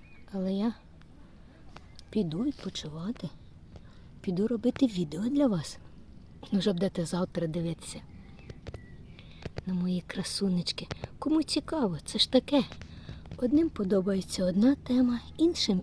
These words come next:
інша. А ботанікам подобаються рослинки. Ой, смішно.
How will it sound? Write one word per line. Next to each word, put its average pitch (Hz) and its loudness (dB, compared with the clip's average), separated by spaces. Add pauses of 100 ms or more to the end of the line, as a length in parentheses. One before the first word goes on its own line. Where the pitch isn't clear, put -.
інша. 269 6 (2250)
А 269 0
ботанікам 330 8 (140)
подобаються 208 8
рослинки. - 4 (1800)
Ой, 302 6 (1000)
смішно. 269 4